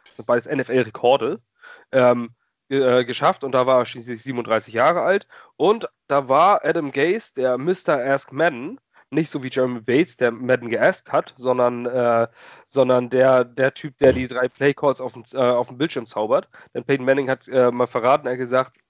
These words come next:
an Gase hat ihm drei Spielzüge durchgegeben, die Peyton Manning dann, ähm, im Huddle sich für den einen entschieden hat, je nachdem, wie die Defense,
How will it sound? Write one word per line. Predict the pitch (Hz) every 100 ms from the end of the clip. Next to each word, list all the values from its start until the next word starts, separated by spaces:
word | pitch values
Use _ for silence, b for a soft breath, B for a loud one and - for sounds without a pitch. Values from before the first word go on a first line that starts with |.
| -
an | 117 117
Gase | 127 170 -
hat | 131
ihm | 120 117
drei | 123 143 202
Spielzüge | - - 202 - 131 123
durchgegeben, | 131 123 131 110 117 180 285 _ _ _ _ _ _ _ -
die |
Peyton | 123 156 143 135
Manning | 135 190 208 226
dann, | 147 143 175 196 - _ _ _ _ -
ähm, | 135 139 139 139 -
im | 143 131
Huddle | 175 180
sich | 160 -
für | 143
den | 127
einen | 143 165
entschieden | 139 - 170 151
hat, | 135
je | 147
nachdem, | 139 143 127
wie | 127
die | 127
Defense, | 127 110 104 -